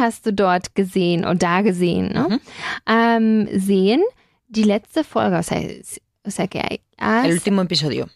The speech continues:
Speaker 1: Sí, el último episodio.
Speaker 2: Hast du die letzte Folge gesehen?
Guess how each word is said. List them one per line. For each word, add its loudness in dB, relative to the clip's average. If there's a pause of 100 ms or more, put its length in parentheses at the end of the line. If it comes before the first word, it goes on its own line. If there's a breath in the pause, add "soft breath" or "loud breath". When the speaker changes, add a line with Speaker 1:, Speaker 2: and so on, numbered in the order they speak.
(160)
Speaker 1:
Sí, -4
el 0
último -2 (760)
episodio. -10 (400 loud breath)
Speaker 2:
Hast 0
du 4
die 4
letzte 0
Folge 0
gesehen? 2